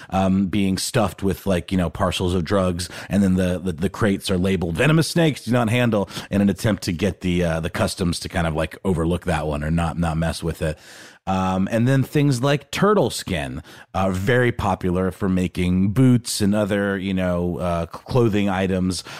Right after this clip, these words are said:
that, uh, drug cartel bosses are quite fond of. And I know that seems like, how could that be that big of an issue? But it, it appears to be.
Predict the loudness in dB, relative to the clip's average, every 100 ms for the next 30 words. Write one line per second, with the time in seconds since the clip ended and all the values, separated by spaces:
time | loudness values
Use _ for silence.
0 | -4 0 0 -2 -4 -2 -2 -4 -8 -18
1 | -14 -2 2 2 2 0 0 2 2 4
2 | 2 0 -2 -2 -4 -4 -4 -4 -2 -2
3 | 0 0 2 0 -2 -8 -14 -4 2 4
4 | 4 2 0 0 2 0 -2 -4 _ _
5 | -4 0 2 2 0 0 0 0 -2 -8
6 | _ -6 -2 2 2 2 0 0 0 0
7 | 2 0 0 0 2 0 0 -4 -2 0
8 | 2 2 0 2 4 2